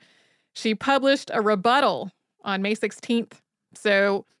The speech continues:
uh, Wells Barnett started out by praising Jane Addams and saying that she was reluctant to diminish the impact of what Addams had done.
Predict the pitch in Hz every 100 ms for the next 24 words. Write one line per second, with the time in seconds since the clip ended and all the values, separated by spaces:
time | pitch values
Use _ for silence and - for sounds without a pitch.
0 | _ _ _ - 202 190 214 240 226 240
1 | 226 - - 247 262 247 240 214 214 -
2 | 254 285 269 285 254 233 233 202 190 170
3 | 170 - 196 202 220 220 220 226 226 226
4 | 208 233 233 254 - 269 240 240 196 214
5 | 214 240 254 - 240 - 233 277 262 254
6 | 240 - - 196 190 - 202 208 208 -
7 | 180 190 285 294 285 269